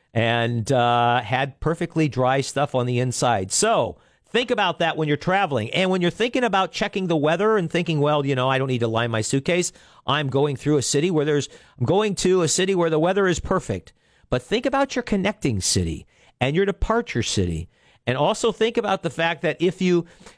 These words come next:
uh, take off from point A going to point B, that your suitcase might not end up traveling that exact same route. So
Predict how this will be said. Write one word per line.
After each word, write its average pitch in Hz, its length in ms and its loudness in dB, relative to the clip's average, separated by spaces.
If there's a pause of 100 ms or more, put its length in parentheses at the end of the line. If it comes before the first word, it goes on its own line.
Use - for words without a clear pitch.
(100)
uh, 147 180 0
take 240 280 -2
off 220 260 0
from 160 300 -2 (280)
point 214 320 2
A 202 240 2
going 196 280 2
to 170 60 0
point 190 340 0
B, 233 200 0
that 180 140 0
your 156 120 0
suitcase 233 460 0
might 185 300 0
not 233 200 0
end 240 160 2
up 240 120 0
traveling 202 480 0
that 175 140 0
exact 170 360 0
same 156 300 0
route. 160 320 -2
So 139 380 2